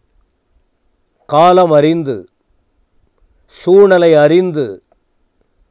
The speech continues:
அவசரம் புரிந்து ஆண்டவர் இயேசுவை அறிவிக்க வேண்டும். யார் இந்த காரியத்தை செய்தது? தாமதமின்றி பார்க்கும்போது,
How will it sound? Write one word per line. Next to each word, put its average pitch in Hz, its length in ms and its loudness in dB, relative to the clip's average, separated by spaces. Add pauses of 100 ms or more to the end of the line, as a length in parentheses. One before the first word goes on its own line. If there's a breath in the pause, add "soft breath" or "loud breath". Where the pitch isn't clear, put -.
(300)
அவசரம் 175 800 0
புரிந்து 165 720 -4 (960)
ஆண்டவர் 180 680 2
இயேசுவை 165 840 -2 (1600)
அறிவிக்க 131 500 -8
வேண்டும். 98 480 -14 (2750)
யார் 180 560 2 (260)
இந்த 175 300 -4
காரியத்தை 175 600 -2
செய்தது? 147 640 -4 (180)
தாமதமின்றி 151 880 0 (880)
பார்க்கும்போது, 127 960 -6